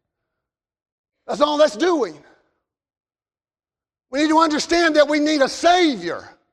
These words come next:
Our country needs to know that we're sinners,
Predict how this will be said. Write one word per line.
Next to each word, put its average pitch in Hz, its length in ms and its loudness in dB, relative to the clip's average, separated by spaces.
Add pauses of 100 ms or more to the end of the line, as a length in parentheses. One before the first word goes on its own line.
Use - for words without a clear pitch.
(1300)
Our 269 160 2
country 294 420 0
needs 311 280 0
to 269 100 -2
know 311 280 2
that 269 160 4
we're 262 120 0
sinners, 269 680 -2